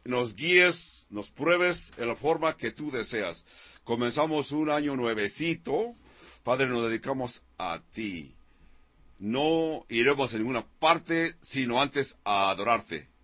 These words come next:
Te necesitamos y dependemos de ti. Y estamos, eh, con mente abierta para oír tus instrucciones. Todo esto te decimos, Padre Santo,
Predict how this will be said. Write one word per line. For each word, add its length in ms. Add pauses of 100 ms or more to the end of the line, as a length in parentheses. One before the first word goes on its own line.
(720)
Te 160
necesitamos 1200 (720)
y 180
dependemos 840
de 140
ti. 300 (1700)
Y 280
estamos, 640
eh, 460
con 200
mente 280
abierta 360
para 160
oír 140
tus 180
instrucciones. 960
Todo 240
esto 180
te 100
decimos, 360
Padre 280
Santo, 460